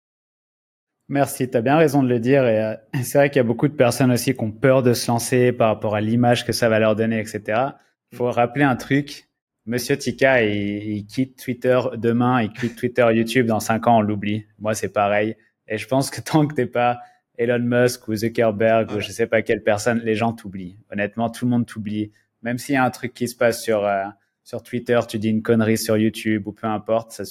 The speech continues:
Speaker 1: tout le monde oublie. Tout le monde oublie, donc, euh, voilà, vous prenez pas la tête avec ça. <laughs>
Speaker 2: Exact.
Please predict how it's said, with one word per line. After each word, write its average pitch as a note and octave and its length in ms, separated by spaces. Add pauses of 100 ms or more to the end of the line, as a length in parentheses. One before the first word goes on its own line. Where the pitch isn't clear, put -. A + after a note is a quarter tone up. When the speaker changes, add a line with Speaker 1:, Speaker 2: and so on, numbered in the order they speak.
(140)
Speaker 1:
tout - 120
le A#2+ 60
monde G#2+ 180
oublie. F2+ 260 (220)
Tout - 120
le A2+ 60
monde A2 140
oublie, G#2+ 300
donc, G2+ 300
euh, F#2+ 100
voilà, F#2+ 280
vous F#2 180
prenez G#2+ 260
pas G#2 140
la G2+ 100
tête G2 240
avec G#2+ 180
ça. - 180 (560)
<laughs> - 440
Speaker 2:
Exact. A2 380